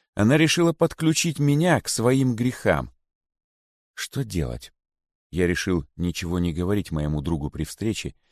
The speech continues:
и просто никогда больше не бывать у него дома. Но вот проходит месяц, два, а его нет. Что это, затянувшаяся командировка,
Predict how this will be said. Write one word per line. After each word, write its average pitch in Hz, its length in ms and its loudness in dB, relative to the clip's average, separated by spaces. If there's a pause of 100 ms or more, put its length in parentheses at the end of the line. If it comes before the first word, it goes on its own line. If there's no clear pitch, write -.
(240)
и 87 80 -4
просто 110 320 0
никогда 117 420 2
больше 110 300 0
не 98 120 2
бывать 90 360 2
у 85 40 -4
него 85 220 0
дома. 67 440 -6 (880)
Но 110 160 2
вот 170 220 -2
проходит 80 500 -2
месяц, 110 580 -4
два, 87 380 -4 (380)
а 85 100 -2
его 73 400 -2
нет. 78 440 -4 (1000)
Что - 240 -4
это, 92 340 -4
затянувшаяся 85 720 -2
командировка, 78 800 -2